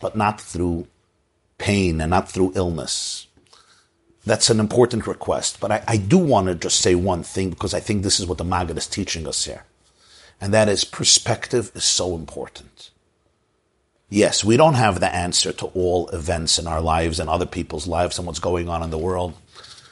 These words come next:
especially <laughs> this week and last week. But, uh,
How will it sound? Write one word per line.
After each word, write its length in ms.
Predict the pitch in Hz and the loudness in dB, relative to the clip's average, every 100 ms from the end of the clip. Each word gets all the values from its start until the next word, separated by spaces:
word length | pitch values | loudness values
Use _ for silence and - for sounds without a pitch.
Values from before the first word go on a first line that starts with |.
| _ - | _ -10
especially 540 | - 117 - - 135 | -2 4 4 4 2
<laughs> 100 | - | 2
this 260 | 120 - 104 | 0 2 0
week 240 | 95 - | -2 -2
and 100 | 95 | -4
last 380 | 90 123 - 92 | 0 0 -2 -6
week. 300 | 85 - - - - - - - - - _ _ | -8 -10 -18 -16 -14 -14 -14 -16 -20 -20 _ _
But, 340 | 120 117 - 123 | 4 4 4 4
uh, 260 | 107 101 | 6 4